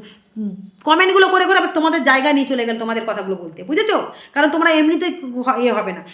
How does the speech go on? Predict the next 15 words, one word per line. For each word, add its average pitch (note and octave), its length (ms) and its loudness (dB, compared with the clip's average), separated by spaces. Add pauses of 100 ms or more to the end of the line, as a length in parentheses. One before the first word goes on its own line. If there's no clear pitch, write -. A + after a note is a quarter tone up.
(100)
আর D4 100 -2
তোমরা G#4+ 220 2
শুধরানোর G#4 480 2
মেয়ে G4+ 160 4
নয়, G#4 340 6
তোমরা F#4+ 160 0
কি G4 180 0
শুধরাবে? F#4 340 2
তোমাদের E4+ 240 0
গেট D4+ 240 0
আপ F#4 100 4
দেখেই F#4 260 0
বোঝা E4+ 200 2
যাচ্ছে, G#3 380 -4 (520)
বুঝেছো? G4 520 2